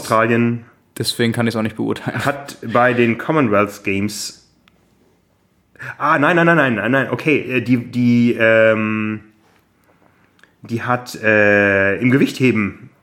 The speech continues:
Speaker 1: äh, Commonwealth Games gewonnen und in Rio, äh, war sie am Start und,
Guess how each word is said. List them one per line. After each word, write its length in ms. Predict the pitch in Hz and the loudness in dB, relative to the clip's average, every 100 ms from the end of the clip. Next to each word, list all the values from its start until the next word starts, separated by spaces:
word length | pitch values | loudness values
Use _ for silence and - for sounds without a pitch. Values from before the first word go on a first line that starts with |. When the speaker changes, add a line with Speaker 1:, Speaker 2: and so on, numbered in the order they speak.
| _ _ _ _ | _ _ _ _
Speaker 1:
äh, 400 | 110 107 107 107 | -6 0 2 2
Commonwealth 520 | 104 156 139 113 113 | 2 0 2 2 0
Games 260 | 107 110 - | -2 -4 -4
gewonnen 320 | 110 104 147 | -2 0 0
und 120 | 156 | -2
in 100 | 117 | 0
Rio, 440 | 113 139 127 113 107 | 0 2 4 2 2
äh, 100 | 107 | 0
war 120 | 104 | 0
sie 100 | 107 | -2
am 80 | 101 | -6
Start 460 | - 113 151 - | -4 -2 -2 -4
und, 380 | 117 117 117 - | -2 0 0 -4